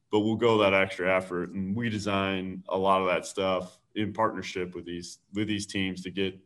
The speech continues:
get that real sound. So when you step on the pedal, you get pushed back in the seat,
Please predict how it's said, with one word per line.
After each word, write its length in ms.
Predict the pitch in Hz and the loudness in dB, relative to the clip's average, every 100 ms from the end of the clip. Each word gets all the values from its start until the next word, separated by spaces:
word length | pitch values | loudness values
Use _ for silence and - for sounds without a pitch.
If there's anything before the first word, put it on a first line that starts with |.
| _ _ _ | _ _ _
get 180 | 143 147 | 2 4
that 280 | 123 101 - | 6 4 2
real 340 | 117 113 101 | 2 4 2
sound. 720 | - - 117 120 135 147 147 | -2 -2 0 2 0 -2 -4
So 120 | 127 | -4
when 120 | 101 98 | -4 -2
you 80 | |
step 320 | 95 - 127 131 | -2 0 0 0
on 140 | 127 | -2
the 60 | 123 | 0
pedal, 320 | 127 123 120 | 0 2 2
you 80 | 107 | 0
get 160 | 107 | -4
pushed 280 | - 117 113 | -4 -6 -4
back 280 | 110 113 110 | 0 2 0
in 80 | 113 | -4
the 80 | 107 | -6
seat, 360 | - 123 123 | -4 -4 -6